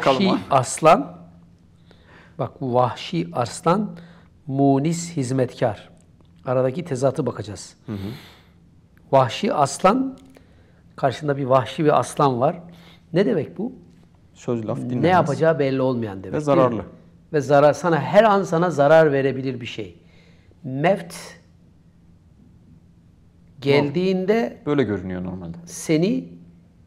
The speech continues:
Speaker 2: bütün hayat denen şey, ki hayat denen seni kainata bağlayan unsur, hayati fonksiyonlarını ortadan kaldıran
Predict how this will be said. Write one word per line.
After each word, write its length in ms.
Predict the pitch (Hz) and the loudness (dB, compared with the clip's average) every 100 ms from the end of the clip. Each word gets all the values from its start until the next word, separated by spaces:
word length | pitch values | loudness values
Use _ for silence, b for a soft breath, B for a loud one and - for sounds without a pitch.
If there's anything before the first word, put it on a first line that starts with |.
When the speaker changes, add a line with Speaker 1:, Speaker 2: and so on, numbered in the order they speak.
| _ - _ _ _ _ _ _ _ 160 | _ -20 _ _ _ _ _ _ _ -14
Speaker 2:
bütün 1400 | 151 143 208 214 208 202 196 190 170 165 151 143 139 247 - - _ _ _ _ _ _ _ _ _ _ | -10 -8 -4 -4 -2 -2 -4 -4 -2 -2 -4 -6 -10 -14 -20 -20 _ _ _ _ _ _ _ _ _ _
hayat 920 | - - - 147 156 160 - - - - _ _ 143 | -20 -14 -4 0 0 0 -10 -20 -20 -20 _ _ -18
denen 500 | 127 117 139 135 135 | -8 -2 -2 -2 -4
şey, 460 | - 135 117 - - _ | -6 -4 -4 -8 -20 _
ki 140 | 147 | -8
hayat 300 | 117 147 147 | -2 -2 0
denen 160 | 147 139 | -4 -4
seni 240 | 135 139 | -6 -8
kainata 500 | 139 143 139 170 156 | -2 -2 0 -2 0
bağlayan 500 | 135 127 123 143 202 175 B B B - | 2 2 2 0 0 -6 B B B -6
unsur, 420 | 151 135 - 202 233 B B B B B | -2 -2 -2 -6 -6 B B B B B
hayati 580 | - 160 160 165 165 208 | -4 2 6 6 4 -2
fonksiyonlarını 840 | - 165 170 170 156 156 180 233 | -2 -2 -2 0 2 2 0 -2
ortadan 460 | - 160 143 175 196 | 4 2 4 0 0
kaldıran 640 | - 160 151 160 208 226 | 2 2 2 2 2 0